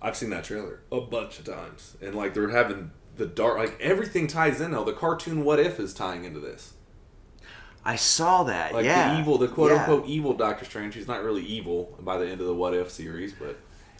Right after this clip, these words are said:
Speaker 2: Again, like, you and I have, you and I have talked about bringing in other aspects of the Marvel Universe in terms of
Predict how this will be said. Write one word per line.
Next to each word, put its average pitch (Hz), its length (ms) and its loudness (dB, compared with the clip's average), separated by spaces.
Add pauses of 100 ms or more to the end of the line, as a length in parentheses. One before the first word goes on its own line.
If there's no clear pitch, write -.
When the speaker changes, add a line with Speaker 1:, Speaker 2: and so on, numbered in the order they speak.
(160)
Speaker 2:
Again, 165 360 6
like, 131 280 6
you 170 200 4
and 196 80 6
I 185 100 6
have, 156 140 2 (340)
you 180 160 4
and 190 80 6
I 180 60 6
have 160 160 4
talked 143 360 2
about 110 540 2 (640)
bringing 135 560 4
in 110 500 2 (800)
other 131 340 6
aspects 113 600 4
of 104 160 -4
the 101 60 0
Marvel 101 420 2
Universe 95 520 0
in 95 60 -6
terms 101 320 -2
of 80 260 -4